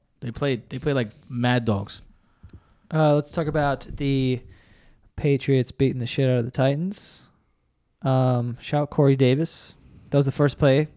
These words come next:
Speaker 2: Me and Danny were in Pittsburgh. Sat down at a table to see Corey Davis catching one-handed touchdowns. I was like, "Holy fuck."
Speaker 1: Do you know what's the craziest part? That call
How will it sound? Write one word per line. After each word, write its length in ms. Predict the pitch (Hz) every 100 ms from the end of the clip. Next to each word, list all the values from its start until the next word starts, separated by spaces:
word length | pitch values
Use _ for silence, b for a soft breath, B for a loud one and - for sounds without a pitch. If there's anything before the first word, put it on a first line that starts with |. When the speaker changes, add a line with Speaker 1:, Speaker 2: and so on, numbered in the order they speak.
| 202
Speaker 2:
Me 160 | 139 147
and 100 | 143
Danny 200 | 139 135
were 60 |
in 80 | 135
Pittsburgh. 500 | 135 131 143 156 160 _ - 175
Sat 280 | - 147
down 180 | 151 147
at 60 | 135
a 20 |
table 420 | 127 151 165 175 -
to 80 | 143
see 140 | -
Corey 240 | 131 151 135
Davis 260 | 143 135
catching 280 | - 127 127
one-handed 320 | 127 131 123 123
touchdowns. 400 | 127 - 117 113
I 60 |
was 100 | 117
like, 140 | 123 123
"Holy 580 | - 160 165 165 147 160 - _
fuck." 260 | 135 98 -
Speaker 1:
Do 80 | 135
you 20 |
know 80 | 160
what's 140 | 175
the 80 | -
craziest 440 | 147 151 143 135
part? 300 | - 139 165 - 110
That 340 | 135 135 - _ _ _
call 580 | 113 151 143 156 196